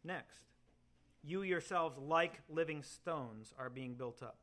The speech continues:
We are being built up as a spiritual house. This is the first metaphor that Peter's gonna use in the passage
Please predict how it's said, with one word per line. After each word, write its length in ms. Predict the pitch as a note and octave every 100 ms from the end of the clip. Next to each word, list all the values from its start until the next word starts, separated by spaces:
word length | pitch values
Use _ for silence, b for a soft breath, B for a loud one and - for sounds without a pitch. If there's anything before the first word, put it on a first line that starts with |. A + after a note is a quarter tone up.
| _ _ - _ - _ _ _ - _ b b b b b b b b _
We 180 | D3+ F3+
are 280 | D#3+ E3 E3
being 300 | D#3 F#3 E3
built 340 | B2+ F3 E3+
up 200 | F3 E3 -
as 300 | E3 F3 C#3+
a 60 |
spiritual 560 | C3+ - F#3+ F3 E3+ C#3+
house. 480 | - E3 G#2+ - -
This 160 | - F#3+
is 80 |
the 100 | F3+
first 320 | - G3 F#3+ E3
metaphor 640 | E3 F#3 F3+ - E3+ E3
that 220 | D3 -
Peter's 320 | F#3 E3 D3
gonna 120 | D#3+
use 380 | C#3+ D3 E3+ D#3
in 60 | C#3+
the 80 | B2+
passage 720 | C#3 C3 - B2+ B2 -